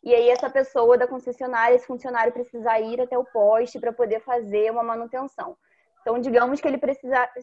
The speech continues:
fazer essa manutenção e que esse sistema tivesse funcionando sem autorização, ou seja, ilegalmente. Ele iria, iria até lá e provavelmente ele levaria um choque, ou seja, por,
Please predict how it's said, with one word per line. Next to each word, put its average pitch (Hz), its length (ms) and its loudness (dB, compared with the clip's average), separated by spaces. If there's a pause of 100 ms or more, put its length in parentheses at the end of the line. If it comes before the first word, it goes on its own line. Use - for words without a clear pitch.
(120)
fazer 240 200 0
essa 240 140 -6
manutenção 240 840 -6
e 254 120 -8
que 277 120 -4
esse 262 140 -6 (100)
sistema 254 320 -10
tivesse 247 320 -4
funcionando 254 800 -6 (640)
sem 254 220 -4
autorização, 277 840 -2
ou 180 80 -6
seja, 185 320 -4
ilegalmente. 214 1120 -2 (760)
Ele 220 220 4
iria, 226 300 0
iria 220 320 -2
até 247 160 0
lá 254 360 4 (140)
e 285 280 -4 (240)
provavelmente 277 840 -2 (500)
ele 247 180 6
levaria 254 680 4
um 262 120 -8
choque, 220 340 4
ou 208 80 -4
seja, - 180 -10
por, 294 380 -2